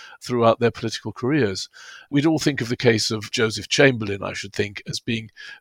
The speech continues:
the English example of that, but you have to go back to the eighteen, what, the eighteen seventies to, uh, for that to be true. So, uh, the more you regionalise politics and economic and social policy,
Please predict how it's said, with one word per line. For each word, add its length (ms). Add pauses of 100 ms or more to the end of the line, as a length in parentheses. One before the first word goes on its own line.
the 180
English 480
example 440
of 60
that, 140
but 120
you 40
have 80
to 80
go 140
back 220
to 100
the 100
eighteen, 640
what, 220
the 80
eighteen 320
seventies 720
to, 320
uh, 60 (380)
for 220
that 160
to 80
be 80
true. 400 (580)
So, 640
uh, 160
the 100
more 160
you 140
regionalise 720 (320)
politics 680
and 380 (220)
economic 500
and 100
social 360
policy, 760